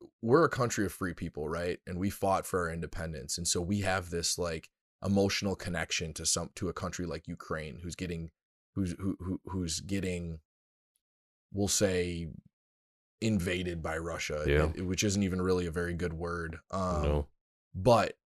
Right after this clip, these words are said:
Speaker 1: so we, we all of a sudden, we all instantly went to our American nationalistic roost, and we're like, "Fuck yeah, we'll help Ukraine fight back," right?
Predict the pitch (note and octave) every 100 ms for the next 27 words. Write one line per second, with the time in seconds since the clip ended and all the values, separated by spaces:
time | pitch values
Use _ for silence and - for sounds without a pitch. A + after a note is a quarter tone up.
0 | _ - - A2+ A#2+ G#2+ A#2 A2 B2+ A#2+
1 | - G2+ A#2+ G#2+ A#2 A#2+ A#2 G#2 B2 G#2+
2 | F#2+ G2+ F#2 G#2 F#2+ F#2 F#2 F#2+ F#2+ -
3 | F#2 F2 E2 E2 - F2+ E2+ E2+ D#2 F2
4 | F2 D#2+ - E2 E2+ F2 C#2 _ - C#3
5 | - D#3+ C3+ A2+ C3+ A#2+ A#2 G#2+ G#2+ -
6 | A2 G2 - G2 F2+ F#2 A2+ - G2 B2